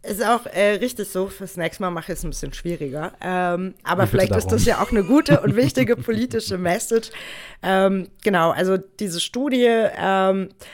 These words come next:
Speaker 1: hat sich wirklich so alle Studien, die es gab, zu den unterschiedlichen Gründen, warum Menschen an Verschwörungen glauben, angeguckt, hat das einmal so durchdekliniert. Ähm, das ist wirklich spannend, ähm, weil man da wirklich auch nochmal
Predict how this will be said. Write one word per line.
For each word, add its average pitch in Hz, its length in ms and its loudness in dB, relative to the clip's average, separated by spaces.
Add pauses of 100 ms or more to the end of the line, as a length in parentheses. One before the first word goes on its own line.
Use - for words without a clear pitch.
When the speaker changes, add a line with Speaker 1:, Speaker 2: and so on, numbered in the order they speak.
(120)
Speaker 1:
hat 190 220 -4
sich 202 380 0
wirklich 190 300 -4
so 180 160 0
alle 196 260 0
Studien, 196 380 -4
die 170 80 -8
es - 160 -10
gab, 220 420 0
zu 202 140 -4
den 185 120 -4
unterschiedlichen 190 640 -6
Gründen, 226 460 0
warum 185 160 -2
Menschen 175 240 -8
an 185 100 -6
Verschwörungen 196 640 -2
glauben, 180 340 -2
angeguckt, 214 720 -2 (280)
hat 202 200 -4
das 202 120 -6
einmal 190 260 -2
so 185 120 -2
durchdekliniert. 202 1080 -2
Ähm, 180 240 -2
das 196 120 -4
ist - 160 -14
wirklich 196 320 -4
spannend, 180 500 -6 (840)
ähm, 180 260 2
weil 180 100 2
man 175 140 0
da 180 120 0
wirklich 185 300 -4
auch 139 60 0
nochmal 180 340 0